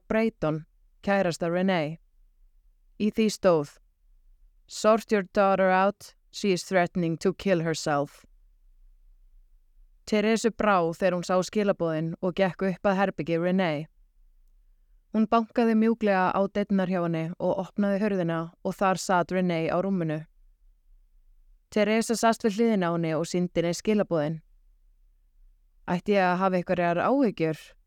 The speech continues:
spurði Teresa. „Nei, þetta er bara kjaftaði, mamma,“ svaraði Renee.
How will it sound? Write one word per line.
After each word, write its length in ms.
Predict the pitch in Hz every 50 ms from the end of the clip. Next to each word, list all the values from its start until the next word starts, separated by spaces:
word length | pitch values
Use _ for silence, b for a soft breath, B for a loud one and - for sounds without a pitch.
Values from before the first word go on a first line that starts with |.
| _ _ _
spurði 380 | _ _ - 180 170 165 160 147
Teresa. 480 | - 180 170 165 165 151 156 156 151 151 _ _ _ _ _ _ _ - _ _ _ _ _ _ _ - - _ -
„Nei, 520 | 175 175 175 180 185 175 175 180 180 185
þetta 260 | 190 190 185 - 190
er 60 | 180
bara 180 | - - 180 175
kjaftaði, 540 | - - 190 170 - - - 170 160 160 160
mamma,“ 380 | 160 165 156 156 151 151 151 _ _ _ -
svaraði 480 | - - - 175 160 156 156 156 151 156
Renee. 400 | 165 165 170 165 151 151 156